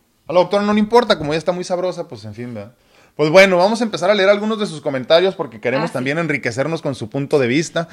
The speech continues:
Speaker 2: Vamos
Speaker 1: Les
Speaker 2: a
Speaker 1: agradecemos
Speaker 2: empezar.
Speaker 1: muchísimo que nos acompañen. Muy buenos días a todos en Instagram. ¿Cómo están? Dice Telecita Orte-, Orteja, perdón, en Instagram. Muy buenos días. Gracias por acompañarnos. Elcita Castañeda,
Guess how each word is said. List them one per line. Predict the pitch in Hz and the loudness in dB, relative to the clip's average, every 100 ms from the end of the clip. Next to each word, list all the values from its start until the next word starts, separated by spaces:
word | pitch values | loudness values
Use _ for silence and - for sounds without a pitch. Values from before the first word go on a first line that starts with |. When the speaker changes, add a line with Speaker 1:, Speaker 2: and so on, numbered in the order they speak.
| - | -14
Speaker 2:
Vamos | 190 196 | -12 -4
Speaker 1:
Les | 131 139 | 0 2
Speaker 2:
a | |
Speaker 1:
agradecemos | 135 127 127 151 165 165 | 4 4 2 0 0 0
Speaker 2:
empezar. | 147 | 0
Speaker 1:
muchísimo | 135 160 165 185 175 | 0 -2 0 0 0
que | 151 | -2
nos | 135 123 | -4 -6
acompañen. | 110 - 123 165 175 160 | -6 -2 0 0 0 0
Muy | 185 | 2
buenos | 202 196 190 | 2 0 2
días | 214 | 2
a | 180 131 | 2 -2
todos | 170 190 196 - | 2 2 0 -2
en | 170 190 196 196 _ _ | -2 0 0 -4 _ _
Instagram. | - 185 208 - 190 190 180 | -4 0 0 2 4 4 2
¿Cómo | 160 170 180 | 0 0 0
están? | - 175 180 | 0 0 2
Dice | 185 185 | 0 0
Telecita | 160 135 135 151 | 0 0 -2 0
Orte-, | 156 165 165 147 - - | 0 0 -2 -4 -8 -6
Orteja, | 127 139 143 160 | -4 -2 2 4
perdón, | 151 143 | 4 2
en | 147 | 0
Instagram. | 160 170 165 147 | 0 4 4 4
Muy | 151 | 2
buenos | 156 147 123 | 2 0 0
días. | 160 190 175 - _ | 2 2 -2 -12 _
Gracias | - 127 156 | 0 2 2
por | 156 139 | 0 -2
acompañarnos. | 117 110 110 113 143 170 131 | 0 -4 -4 0 0 0 -4
Elcita | 120 170 185 | -4 -2 -2
Castañeda, | - 165 127 120 123 151 190 | -2 -4 -4 -4 -4 -2 -2